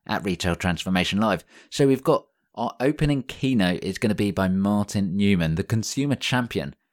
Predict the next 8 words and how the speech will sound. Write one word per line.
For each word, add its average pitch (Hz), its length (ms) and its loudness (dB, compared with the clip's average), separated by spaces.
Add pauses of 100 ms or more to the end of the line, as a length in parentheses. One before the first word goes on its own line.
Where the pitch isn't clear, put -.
And 110 120 -4
he's 160 220 2
gonna 135 180 2
be 123 120 6
sharing 123 520 4
insight 127 720 2
and 95 120 0
ideas 101 720 4